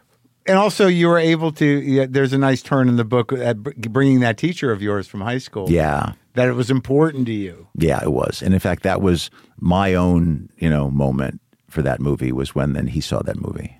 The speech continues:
Speaker 1: Yeah, and you didn't know if he had, and then you saw him.
Speaker 2: Yeah.
Speaker 1: It was, it was a good moment, right?
Speaker 2: Yeah, one of those moments.
Speaker 1: Yeah. Better than an Oscar?
Speaker 2: Yeah, I think so.
Speaker 1: Sure.
Speaker 2: I mean, you know,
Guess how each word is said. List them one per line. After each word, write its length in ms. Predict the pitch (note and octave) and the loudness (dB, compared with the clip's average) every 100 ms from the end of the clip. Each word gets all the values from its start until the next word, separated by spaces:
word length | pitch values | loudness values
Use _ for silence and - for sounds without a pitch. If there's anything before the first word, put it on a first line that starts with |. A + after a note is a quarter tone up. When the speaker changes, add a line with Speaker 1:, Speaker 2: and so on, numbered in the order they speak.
| _ _ _ | _ _ _
Speaker 1:
Yeah, 220 | C3 C3+ | -2 0
and 100 | B2 | 2
you 80 | B2+ | 2
didn't 180 | B2+ B2 | 2 2
know 120 | A#2+ | 0
if 80 | A2+ | 0
he 120 | A2 | -2
had, 260 | A2 G#2+ G#2 | 0 0 -2
and 60 | |
then 120 | G2+ G2+ | -4 -4
you 80 | |
saw 300 | G2 G#2 G2 | -6 -8 -8
him. 120 | F#2+ F#2+ | -6 -4
Speaker 2:
Yeah. 240 | C2 - - - | -4 -4 -10 -6
Speaker 1:
It 60 | |
was, 180 | A2+ G#2+ | -4 -4
it 120 | A2 | -4
was 220 | A2+ A2 G2 | -2 -2 -4
a 40 | |
good 180 | G#2+ G2 | -6 -4
moment, 480 | G2 G#2+ A2 E2+ E2 | -4 -4 -6 -8 -6
right? 80 | C2+ | -4
Speaker 2:
Yeah, 160 | - - | -4 -6
one 140 | C#2+ | -6
of 60 | C#2+ | -4
those 180 | - - | -6 -8
moments. 400 | - - - - _ - - | -12 -14 -18 -20 _ -16 -4
Speaker 1:
Yeah. 400 | G#2+ G#2+ F#2+ F2 - _ _ | 0 0 0 -4 -16 _ _
Better 240 | A#2+ C3 B2 | 0 2 2
than 140 | B2+ | 2
an 120 | A#2+ | 2
Oscar? 480 | A#2+ C3 - D3+ D3 - _ _ _ - - - - - _ _ _ _ - | 2 0 -4 -6 -8 -12 _ _ _ -20 -20 -20 -20 -20 _ _ _ _ -2
Speaker 2:
Yeah, 420 | - D4 D#2 D#2 - - | 2 4 4 0 -6 -2
I 100 | B2 | 0
think 220 | - G#2 | 2 0
so. 300 | - G2+ C#3 C3+ | 0 0 2 0
Speaker 1:
Sure. 400 | - A#2+ E2+ - _ - | -2 -2 -2 -8 _ -2
Speaker 2:
I 60 | G#2+ | 2
mean, 400 | G#2+ G2+ F#2 D#2 _ _ _ _ _ _ _ - | 4 4 2 -2 _ _ _ _ _ _ _ -4
you 100 | E2 | 0
know, 280 | D2 D#2+ | 0 -2